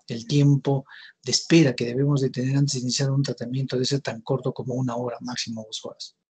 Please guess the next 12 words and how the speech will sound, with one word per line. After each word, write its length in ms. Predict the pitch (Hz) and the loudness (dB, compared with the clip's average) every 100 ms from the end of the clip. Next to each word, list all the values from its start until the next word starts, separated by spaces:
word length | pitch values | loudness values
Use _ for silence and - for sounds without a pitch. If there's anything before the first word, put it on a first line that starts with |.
| _ _ | _ _
Eso 160 | 135 143 | -4 0
es 60 | |
lo 100 | 147 | 0
que 100 | 143 | 0
debe 240 | 123 131 127 | 0 0 0
hacerse 320 | 131 123 127 | 0 0 -2
cuando 280 | 123 120 120 - | -6 -8 -12 -10
tenemos 420 | 120 127 127 127 | -6 -4 -4 -6
pacientes 500 | - 113 120 113 - | -6 -4 -4 -4 -4
con 180 | - 120 | -4 -10
neutropenia 500 | 117 113 - 117 117 | -8 -10 -8 -8 -8
febril. 400 | 113 117 156 | -8 -2 -2